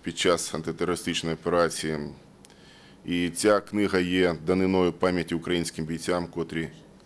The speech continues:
віддали своє життя за територіальну цілісність і свободу України, і пошаною тим, хто наразі продовжує з честю виконувати свій військовий обов'язок заради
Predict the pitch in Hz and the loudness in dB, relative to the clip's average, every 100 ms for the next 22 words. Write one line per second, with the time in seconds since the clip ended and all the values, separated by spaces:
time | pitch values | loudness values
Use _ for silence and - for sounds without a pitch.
0 | 82 95 87 87 82 76 85 82 78 80 | -4 -4 2 2 2 -2 -4 -2 -2 -4
1 | 98 101 95 82 90 87 90 87 87 82 | 0 0 -2 -6 -8 -4 0 2 2 -2
2 | 90 85 - 82 - - - - 87 85 | -2 -2 -2 -6 -8 -12 -12 -4 -4 -2
3 | 80 82 80 82 80 78 80 - - - | -2 -4 -4 -4 -2 -4 -8 -16 -20 -20
4 | - 85 82 85 92 87 85 80 90 80 | -16 -12 -6 -2 0 0 -2 -2 -4 -4
5 | - 82 80 80 78 - 92 82 87 80 | -4 0 0 0 -4 -2 0 2 2 2
6 | 80 78 - 95 92 - 90 80 80 82 | -2 -4 -4 -2 -2 -4 -6 -6 -8 -8
7 | - 82 82 78 78 - 82 76 - 80 | -4 -4 -2 -4 -6 -8 -6 -8 -8 -6
8 | 76 73 87 90 85 82 - - - - | -6 -4 -2 0 0 -2 -6 -14 -20 -20
9 | - - 80 92 87 82 78 | -20 -14 -2 2 2 2 -4